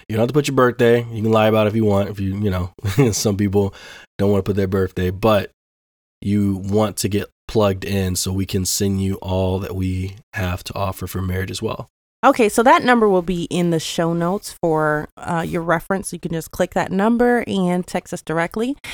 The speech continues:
Speaker 2: If you have any issues, um, getting signed up with the text community, you can always go to Mountaineer Marriage Instagram or Marriage is Wealth Instagram and just send us a D M and let us know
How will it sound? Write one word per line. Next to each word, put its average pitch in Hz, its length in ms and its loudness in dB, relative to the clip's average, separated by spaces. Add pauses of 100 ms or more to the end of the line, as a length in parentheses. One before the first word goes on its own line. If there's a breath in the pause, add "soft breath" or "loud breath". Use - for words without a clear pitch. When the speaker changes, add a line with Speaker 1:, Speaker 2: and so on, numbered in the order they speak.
(180 loud breath)
Speaker 2:
If 220 80 -6
you 294 140 6
have 294 220 2
any 254 380 2
issues, 180 800 -2
um, 165 320 -6
getting 226 240 2
signed 202 320 0
up 165 140 -6
with 175 100 -6
the 160 80 -2
text - 360 -8
community, 175 680 0 (680 loud breath)
you 175 120 -2
can 180 140 -2
always 165 460 0
go 156 280 0
to 151 720 -6 (520)
Mountaineer 160 680 -2
Marriage 170 580 -2
Instagram 220 800 -2
or 170 280 0
Marriage 165 380 -2
is - 280 -8
Wealth 165 220 -4
Instagram 151 600 -4
and 160 120 -6
just 170 140 -6
send 165 140 -2
us 160 140 -6
a 147 40 -4
D 160 240 -4
M 147 200 -2
and 160 200 -4
let 160 140 -6
us 156 160 -8
know 143 400 -2